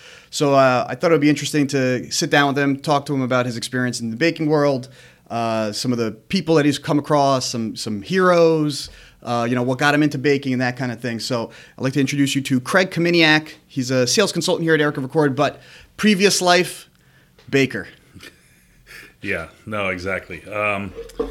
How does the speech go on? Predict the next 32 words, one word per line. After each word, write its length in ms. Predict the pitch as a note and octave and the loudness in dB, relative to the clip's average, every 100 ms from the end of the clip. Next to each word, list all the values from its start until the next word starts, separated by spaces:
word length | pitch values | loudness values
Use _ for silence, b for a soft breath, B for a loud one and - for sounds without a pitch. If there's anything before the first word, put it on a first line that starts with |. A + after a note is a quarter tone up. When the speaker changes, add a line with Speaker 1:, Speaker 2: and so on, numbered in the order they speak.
| B B B B B _ | B B B B B _
Speaker 2:
been 100 | A2+ | -2
baking 260 | B2 A#2+ A2+ | 0 0 -2
for 120 | B2 | -2
a 60 | A2+ | -2
long 200 | A#2 A2 | -2 -2
time. 440 | C3+ C#3 C#3+ C#3 - A#2 | 0 2 0 -2 -8 -4
Um, 600 | A2 G#2+ G#2+ G#2+ G#2 F2 B F#2 B G2 | -2 -2 -2 -4 -8 -14 B -20 B -8
had 240 | G#2+ - | -6 -6
stepped 360 | - C3+ B2 A#2+ | -6 -6 -4 0
out 160 | A2+ | 0
of 100 | G#2+ | 0
it 300 | A2+ F#2 F2 | -6 -10 -16
to 320 | - G2 G2 F#2+ | -10 -8 -8 -6
work 240 | G#2 G#2 | -8 -6
here 160 | G#2+ G2+ | -6 -4
at 80 | |
Erica 320 | F#2+ G2 F#2 F2+ | -4 -8 -10 -14
Record 360 | - G#2+ G2+ | -12 -10 -8
now 280 | G2 F#2+ F#2+ | -8 -10 -10
and, 160 | F2+ F2 | -10 -12
uh, 220 | E2+ F2 _ B B B | -14 -16 _ B B B
still 320 | - - A2 | -16 -8 -8
stay 300 | G#2 - F#2+ | -8 -8 -6
in 100 | F#2+ | -6
it 140 | F#2+ - | -10 -12
'cause 160 | F2+ | -12
I 60 | F#2 | -10
have 120 | F2 | -12
to 100 | - | -16
keep 240 | - G2 F2 | -18 -18 -14
my, 280 | F2 E2 | -14 -12
uh, 240 | E2 E2 | -14 -16